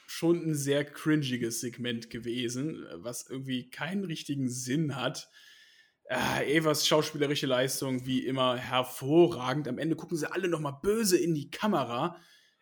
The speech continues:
Was ganz witzig war, war wirklich hier das von Julius und Brutus, ne, mit diesen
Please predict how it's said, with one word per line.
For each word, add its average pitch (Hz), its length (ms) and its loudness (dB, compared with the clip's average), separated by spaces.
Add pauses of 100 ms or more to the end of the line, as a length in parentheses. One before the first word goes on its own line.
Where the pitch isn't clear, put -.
(320)
Was 143 220 4
ganz 147 180 6
witzig 156 300 6
war, 143 160 8
war 135 140 6
wirklich 160 200 0
hier 127 220 4
das 120 160 -4
von 123 120 -4
Julius 143 300 0
und 117 100 -6
Brutus, 143 380 -2
ne, 135 140 -2
mit 123 120 -2
diesen 123 300 -8